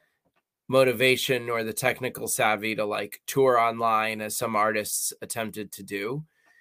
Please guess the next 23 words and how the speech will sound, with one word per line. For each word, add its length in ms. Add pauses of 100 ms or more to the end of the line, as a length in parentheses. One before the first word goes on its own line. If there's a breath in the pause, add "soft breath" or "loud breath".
(360 soft breath)
Um, 520 (440 soft breath)
and 140
then 80
the 100
other 200
person, 680 (520)
another 400
creative 420
person 320
who 100
supported 420
me 100
tremendously, 720
I 60
wanna 240
give 180
a 60
shout 280
out 180
to, 180
was 160
my 160
coach. 680